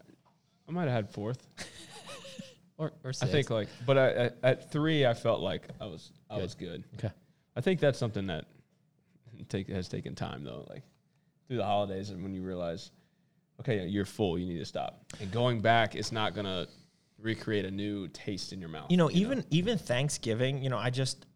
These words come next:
Speaker 2: I still actually tracked on Thanksgiving, but it was just kind of approximate. Like, I just ate what I wanted, and then just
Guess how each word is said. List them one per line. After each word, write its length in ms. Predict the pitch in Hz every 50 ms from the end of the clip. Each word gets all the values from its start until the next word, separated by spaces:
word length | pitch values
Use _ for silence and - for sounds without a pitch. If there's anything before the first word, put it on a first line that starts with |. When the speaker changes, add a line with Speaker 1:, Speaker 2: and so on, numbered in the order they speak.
| _ -
Speaker 2:
I 140 | 151 175
still 320 | 214 - - - 185 156 127
actually 300 | 120 143 - - 113 98
tracked 320 | - - 101 101 - -
on 100 | 135 123
Thanksgiving, 460 | 127 135 123 127 - 120 120 117 110
but 100 | 110 113
it 40 | 113
was 120 | 113 113 -
just 140 | 139 131
kind 160 | - 120 107 95
of 40 |
approximate. 500 | 90 - - - 92 90 - - 92 90
Like, 120 | 101 107 - -
I 100 | 104 -
just 160 | 139 165 - -
ate 120 | 139 160 160
what 140 | 147 147 139
I 40 |
wanted, 300 | 135 131 135 139 139 127
and 120 | 123 120 117
then 180 | 120 117 117 110
just 200 | 127 127 -